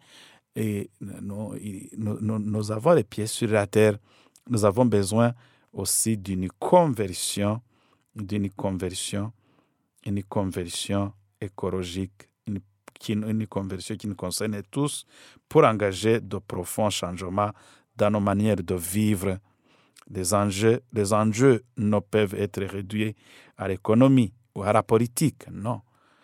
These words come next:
Les critères ne peuvent pas être seulement le profit et l'argent. Quand nous parlerons d'écologie, nous parlerons d'écologie intégrale, tout est lié. Comment entendre le cri de la planète sans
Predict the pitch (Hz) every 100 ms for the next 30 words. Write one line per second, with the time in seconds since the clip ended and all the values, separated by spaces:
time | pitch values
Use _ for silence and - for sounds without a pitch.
0 | _ _ - 92 - 90 - 120 117 -
1 | 98 95 92 - 107 98 107 107 107 98
2 | 95 - 98 104 117 120 101 - 104 95
3 | - 127 - - - - _ 120 117 113
4 | 110 98 107 87 _ _ _ _ _ _
5 | _ _ _ _ - 120 107 - 92 95
6 | 107 104 95 90 - 95 87 98 113 -
7 | - 95 87 90 90 113 104 95 104 101
8 | 95 113 120 _ _ _ 110 98 - 98
9 | 98 110 113 95 - _ _ _ _ -
10 | 120 120 110 101 92 92 90 - _ _
11 | _ _ _ _ - 123 175 110 - 120
12 | 104 98 95 - 107 101 104 101 95 95
13 | 90 95 113 - - _ _ _ - -